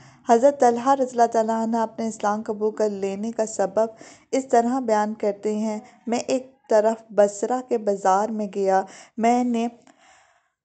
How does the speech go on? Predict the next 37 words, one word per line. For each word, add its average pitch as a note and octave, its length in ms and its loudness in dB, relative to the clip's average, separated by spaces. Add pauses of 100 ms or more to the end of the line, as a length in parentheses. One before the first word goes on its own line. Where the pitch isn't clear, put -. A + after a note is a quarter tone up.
(120)
वहाँ C4 320 4
एक C4 280 2
राहिब A3 600 0
को A#3+ 80 8
देखा। G#3 480 2 (300)
वो A3 100 -4 (100)
अपनी A3+ 340 0
खानका A3 600 -4
में A#3+ 200 -4
खड़ा G#3+ 340 0
था A3 220 -2
और G#3 200 -2
लोगों G#3 280 -2
से A#3+ 180 -2
कह A3 220 -2
रहा G#3 360 -2
था, A3+ 260 -4 (140)
'इस A#3+ 240 -6
मर्तबा G#3+ 640 -2
हज A3 120 -2
से - 340 -10
आने G#3 320 -2
वालों G#3+ 360 -2
से B3+ 140 -6
पूछो, G#3 440 -6
क्या A3+ 220 -6 (100)
इनमें A#3+ 400 -4 (1300)
कोई C4+ 180 8
हरम B3+ 320 0
का C4 180 2
बाशिंदा G#3+ 640 -2
भी A#3+ 260 -6
है?' A#3+ 200 -4 (320)
मैंने B3 260 2 (100)
आगे A#3 300 0
बढ़कर A#3 400 -4
कहा, G#3+ 420 -4